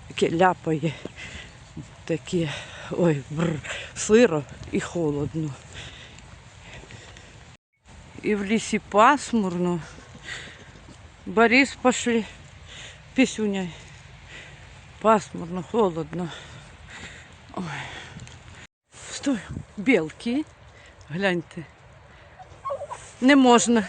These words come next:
І Борис рветься. До білочок он побігли. Побігла, побігла, побігла. Дуже погана погода, то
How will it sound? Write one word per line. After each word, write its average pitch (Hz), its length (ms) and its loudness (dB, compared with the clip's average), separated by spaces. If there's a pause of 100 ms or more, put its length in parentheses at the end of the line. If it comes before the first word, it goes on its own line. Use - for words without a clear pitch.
(100)
І 262 80 6
Борис 240 500 6 (380)
рветься. 214 640 2 (1000)
До 190 180 -4
білочок 208 640 -4
он 214 180 -6 (160)
побігли. 220 760 -4 (840)
Побігла, 359 520 2
побігла, 311 720 -2
побігла. 233 540 -4 (440)
Дуже 247 300 2
погана 247 420 4
погода, 240 440 0
то 226 260 -2